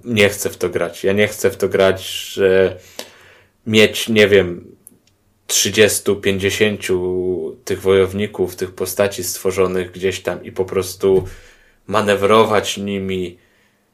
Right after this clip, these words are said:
tak, żeby przetrwać kolejne drzwi, kolejny loch i, i, i wracać do miasta i wychodzić z miasta na dół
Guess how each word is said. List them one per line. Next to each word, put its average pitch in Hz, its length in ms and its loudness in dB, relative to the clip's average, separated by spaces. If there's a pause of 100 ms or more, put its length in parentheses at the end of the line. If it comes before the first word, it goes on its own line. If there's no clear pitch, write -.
(1300)
tak, 113 260 2
żeby 104 360 -2 (240)
przetrwać - 680 0
kolejne 107 560 4
drzwi, 95 400 -4
kolejny 104 540 2
loch 101 540 4
i, - 40 -12 (240)
i, - 240 -12
i 113 40 -4
wracać 110 560 4
do 107 120 2
miasta 104 440 2
i 101 100 0
wychodzić 101 460 -2
z 98 80 -10
miasta 101 460 -2
na 98 180 -2
dół 98 240 0